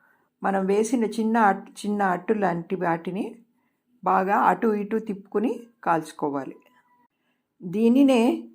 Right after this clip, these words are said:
బ్రెడ్ పొడిలో ముంచి, బ్రెడ్ పొడిలో అటు ఇటు అంటుకునేలాగా చేసి, లేదా మొక్కజొన్న పిండిలో ముంచి తీస్తే,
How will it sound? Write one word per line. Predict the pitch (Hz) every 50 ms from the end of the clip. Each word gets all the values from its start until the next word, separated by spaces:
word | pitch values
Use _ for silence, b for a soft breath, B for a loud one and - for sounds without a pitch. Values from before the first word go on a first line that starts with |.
| _ _ _ _ - -
బ్రెడ్ | 160 175 202 226 247 240 - -
పొడిలో | 269 262 233 254 240 240 233 233
ముంచి, | 220 214 220 214 220 214 - 285 311 453 480 480 - - _ _ _ _ _ _ _ _ _ _ _ -
బ్రెడ్ | 190 185 196 214 214 214 214 -
పొడిలో | 240 233 233 233 233 226 240 226
అటు | - - 190 190 240
ఇటు | 240 226 214 220 233 226 233 240 320 - - b b b b b b b b b b _ _ _ _ _ _ _ _ _ _ _ _ _ _ _ _ _ _ -
అంటుకునేలాగా | 190 202 196 202 233 240 240 233 233 226 220 208 202 196 202 202 196 - 185
చేసి, | 175 185 185 - 254 370 427 415 - _ _ _ _ _ _ -
లేదా | 190 185 190 190 190 180 220 240 403 415 415 - _ _ _ _ _ _ _ _ _ 208
మొక్కజొన్న | 190 196 202 196 - 240 233 240 262 254 247 247
పిండిలో | 240 240 226 220 214 220 220 220 226 247 349 427 - - -
ముంచి | 202 202 220 220 226 - - 285 285
తీస్తే, | 294 220 196 190 190 196 - 233 262 466 539 -